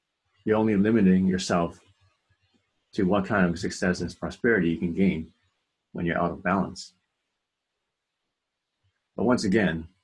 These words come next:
none of this really matters. You probably won't achieve this prosperity or success in a lasting way unless you have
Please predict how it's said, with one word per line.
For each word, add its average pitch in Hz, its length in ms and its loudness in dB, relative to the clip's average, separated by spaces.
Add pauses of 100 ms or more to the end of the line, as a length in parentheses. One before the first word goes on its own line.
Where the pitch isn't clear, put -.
(540)
none 120 240 4
of 101 80 4
this 95 180 2
really 90 220 2
matters. 85 540 -2 (680)
You 95 260 -2
probably 107 260 2
won't 95 340 0
achieve 95 360 -2
this 80 300 -6 (1500)
prosperity 101 640 2
or 117 140 0
success 90 580 -6 (2250)
in 101 140 0
a 92 60 4
lasting 101 500 2
way 90 380 0 (840)
unless 95 380 2
you 95 100 0
have 85 340 -4